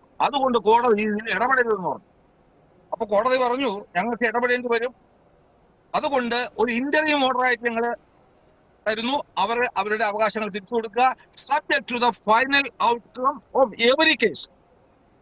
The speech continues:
സുപ്രീം കോടതിയിലുള്ളതും നമ്മുടെ വഖഫ് ട്രൈബ്യൂണലിൽ പെൻഡിംഗ് ആയിട്ടുള്ള എല്ലാ കേസും തീരുന്നതുവരെ നിങ്ങളുടെ റവന്യൂ അവകാശത്തിൽ ആരും തൊട്ട് കളിക്കാൻ പാടില്ല എന്നുള്ളതാണ്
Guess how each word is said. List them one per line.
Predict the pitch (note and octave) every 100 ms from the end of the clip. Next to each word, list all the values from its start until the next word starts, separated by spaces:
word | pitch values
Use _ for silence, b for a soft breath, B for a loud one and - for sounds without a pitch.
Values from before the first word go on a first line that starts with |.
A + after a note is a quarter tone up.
| _ _ -
സുപ്രീം | F#3+ C#4 D4
കോടതിയിലുള്ളതും | C4+ B3 B3 A#3 A3+ A#3 C4 C4 - _ _ _ _
നമ്മുടെ | F#3 G3+
വഖഫ് | G3+ G3+ B3+ -
ട്രൈബ്യൂണലിൽ | E3+ A3+ B3 C4 B3+
പെൻഡിംഗ് | A3 A#3+ A#3+ A#3+
ആയിട്ടുള്ള | A#3 G#3 A#3+ C4
എല്ലാ | G#3 A3 C4+ D#4 D#4 B3+
കേസും | B3 A#3 B3 B3+ C4+ _ _ _ -
തീരുന്നതുവരെ | A#3+ D#4 C#4+ A3+ F3+ F#3 G#3 A3 _ _ _ _ _ _ _ _
നിങ്ങളുടെ | F3+ A#3 A3 A3 G3+ F3
റവന്യൂ | D#3 C#4 D4+ C4
അവകാശത്തിൽ | G#3+ G3+ G3 G3+ A3
ആരും | A#3 - - G3 - G#3
തൊട്ട് | F#3
കളിക്കാൻ | F#3+ F3+ F3+ F#3+ F#3
പാടില്ല | F#3 F#3 F#3+
എന്നുള്ളതാണ് | G#3+ G3+ F#3+ F3+ F3 F3 D#3+